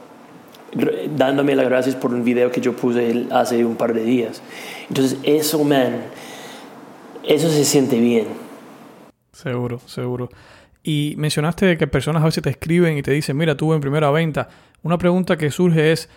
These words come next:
Speaker 2: ¿se puede vivir de tu marca personal? O sea, ¿puedes monetizar tu pasión a través de tu marca personal?
Speaker 1: Sí, definitivamente. Now, déjame decirles un, un par de cosas. Número uno,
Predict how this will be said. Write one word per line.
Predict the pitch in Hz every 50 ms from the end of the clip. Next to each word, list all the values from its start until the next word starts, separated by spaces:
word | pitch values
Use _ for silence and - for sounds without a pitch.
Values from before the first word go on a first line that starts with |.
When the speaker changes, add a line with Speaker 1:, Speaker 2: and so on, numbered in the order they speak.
| _ _ _ -
Speaker 2:
¿se | - - - 165 147
puede | - 160 185 214 220
vivir | 208 190 185 202 214
de | 202 190 165
tu | 151
marca | 147 156 175 175 - 170
personal? | 165 156 - 170 165 185 190
O | -
sea, | - 170 143 135
¿puedes | - 165 180 170
monetizar | 170 170 156 151 143 139 - - 175 175 165 160 - _ _
tu | - 165 143
pasión | 135 123 - - 165 170 180 185 196 175
a | 139
través | - 127 143 147
de | 160
tu | 147 147
marca | 151 160 147 -
personal? | 143 147 139 - 156 160 240 330 _ _ _ _ _ _ _ _ _ _ _ _ _ - -
Speaker 1:
Sí, | - - 170 147
definitivamente. | 135 131 - 147 135 123 - 135 123 127 127 131 127 113 - - 113 - - - - - - - -
Now, | 139 135 123 117 - - - -
déjame | 139 127 135 147 151 170 170
decirles | 160 - - 160 151 147 135
un, | 139 143 143
un | 139 - 139
par | 135 - 143 135
de | - 131
cosas. | - 143 123 117 117
Número | 117 123 131 131 127 123 123 - -
uno, | 170 180 190 190 196 214 220